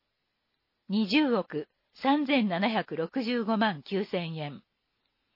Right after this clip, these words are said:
五億九千二百四十万三千円。二十九点一パーセント。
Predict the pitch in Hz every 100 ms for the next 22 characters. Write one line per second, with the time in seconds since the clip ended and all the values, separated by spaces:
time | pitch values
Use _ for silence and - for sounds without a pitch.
0 | _ _ 165 294 269 - 170 - - 285
1 | 294 302 233 190 214 - 214 214 214 220
2 | 208 208 180 143 180 185 175 175 160 151
3 | 143 135 _ _ _ _ _ _ _ -
4 | 233 302 277 190 - 226 214 156 151 -
5 | 202 - - 254 240 233 190 - 143